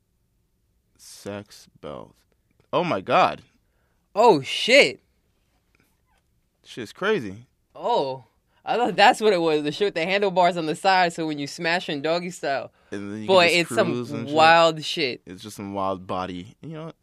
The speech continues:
Speaker 2: Some wild body
Speaker 1: It's just
Speaker 2: contorted.
Speaker 1: Hollywood, baby.
Speaker 2: Ho-
Speaker 1: It's just Hollywood, baby.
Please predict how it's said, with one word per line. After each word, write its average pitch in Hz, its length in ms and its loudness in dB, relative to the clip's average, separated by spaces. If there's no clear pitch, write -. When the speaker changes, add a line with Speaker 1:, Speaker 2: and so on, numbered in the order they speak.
Speaker 2:
Some 131 260 -10
wild 131 360 -2
body 143 260 2
Speaker 1:
It's - 100 -12
just 139 140 -10
Speaker 2:
contorted. 135 300 0
Speaker 1:
Hollywood, 110 180 -6
baby. 113 400 -6
Speaker 2:
Ho- - 80 -8
Speaker 1:
It's 117 140 -14
just 110 140 -8
Hollywood, 113 480 0
baby. 123 380 -4